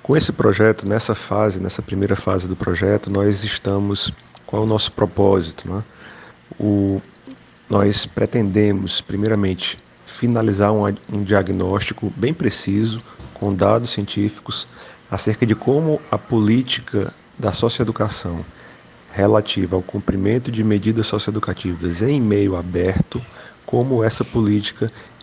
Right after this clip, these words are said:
está atualmente no estado do Ceará, se ela está sendo executada com êxito ou não. Nós sabemos, por,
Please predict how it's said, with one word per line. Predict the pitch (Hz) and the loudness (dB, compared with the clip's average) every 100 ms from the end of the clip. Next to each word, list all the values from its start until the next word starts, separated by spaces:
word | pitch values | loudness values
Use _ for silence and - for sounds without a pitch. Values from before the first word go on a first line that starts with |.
| - | -6
está | 117 - - 98 101 - - - - _ | -2 -2 0 2 0 -4 -16 -20 -20 _
atualmente | 113 107 - 113 101 101 107 | -2 0 4 4 4 -2 -2
no | 110 | -4
estado | 110 - 101 | -2 -2 -2
do | |
Ceará, | - 110 95 90 - - | -2 -2 -2 -4 -12 -20
se | - - | -10 0
ela | 104 107 | 2 2
está | - 107 | 2 0
sendo | - - 98 95 90 - - - | -2 -2 0 0 -2 -6 -18 -10
executada | - 95 95 104 - 92 | -4 0 0 0 0 0
com | - - 107 101 | 0 0 2 4
êxito | 117 127 127 127 127 | 4 2 0 -4 -4
ou | - 113 | -2 0
não. | 123 92 87 - - - - - - - | 0 0 -2 -6 -16 -20 -20 -20 -20 -8
Nós | 104 110 | 0 0
sabemos, | - 120 104 117 113 95 - - - - - _ _ | 2 2 4 4 2 0 -4 -8 -16 -20 -20 _ _
por, | - 104 104 104 | -2 2 4 2